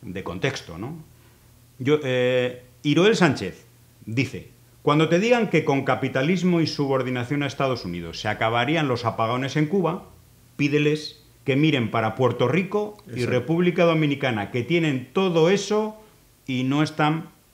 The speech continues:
Speaker 1: bloqueados". Y él publica varias noticias sobre apagones en ambos
Speaker 2: Sí,
Speaker 1: países.
Speaker 2: efectivamente. Eso, eso es una de las,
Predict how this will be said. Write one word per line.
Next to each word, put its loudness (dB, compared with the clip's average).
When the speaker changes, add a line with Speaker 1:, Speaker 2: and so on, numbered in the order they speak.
Speaker 1:
bloqueados". -4
Y -8
él -6
publica -4
varias -2
noticias -6
sobre -6
apagones -6
en -8
ambos -10
Speaker 2:
Sí, -20
Speaker 1:
países. 4
Speaker 2:
efectivamente. 4
Eso, 2
eso 4
es 4
una 4
de 4
las, 0